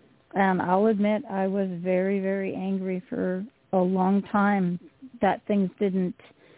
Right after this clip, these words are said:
didn't, um, that I didn't succeed. And it was because I thought I was just gonna ruin their lives. But, uh, eventually, you know, gradually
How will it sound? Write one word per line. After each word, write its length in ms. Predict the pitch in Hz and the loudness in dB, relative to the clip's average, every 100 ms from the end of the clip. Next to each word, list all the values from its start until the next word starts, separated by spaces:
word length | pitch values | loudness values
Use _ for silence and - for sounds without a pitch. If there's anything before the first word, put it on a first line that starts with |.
| _ _ _ _ _ _ _ _ _ _ _ _ | _ _ _ _ _ _ _ _ _ _ _ _
didn't, 460 | 254 247 226 208 - | 0 2 2 -2 -2
um, 460 | 226 208 196 185 175 _ _ _ _ _ _ _ _ _ _ - _ _ | 0 2 0 -4 -10 _ _ _ _ _ _ _ _ _ _ -20 _ _
that 140 | 233 233 | 0 2
I 80 | 240 | 2
didn't 300 | 269 247 226 | 2 0 -2
succeed. 420 | 233 - 214 180 214 _ - | -8 -8 -8 -8 -12 _ -8
And 140 | 190 | -8
it 80 | - | -6
was 140 | 190 - | -8 -6
because 360 | 202 214 190 185 - | -8 -4 -4 -4 -8
I 240 | 185 190 - | -8 -8 -8
thought 300 | 180 180 - | -8 -8 -10
I 100 | 175 | -12
was 180 | 175 175 | -12 -12
just 160 | 185 - | -14 -8
gonna 180 | 180 185 | -6 -4
ruin 400 | 180 185 185 185 | -4 -4 -2 -2
their 160 | 175 | -2
lives. 420 | 175 185 226 185 190 _ _ _ _ _ _ _ _ _ - | 0 2 2 -2 -8 _ _ _ _ _ _ _ _ _ -2
But, 400 | 202 185 - - | 0 2 -2 -2
uh, 400 | 196 190 185 185 - _ _ _ _ _ _ - | 0 0 0 -4 -10 _ _ _ _ _ _ -6
eventually, 640 | 202 202 208 - 269 254 | -2 2 0 0 -4 -4
you 180 | 247 233 | -4 -2
know, 300 | 226 233 247 233 | -2 -2 -4 -8
gradually 680 | 214 202 196 208 233 240 240 | -4 0 0 0 -4 -4 -4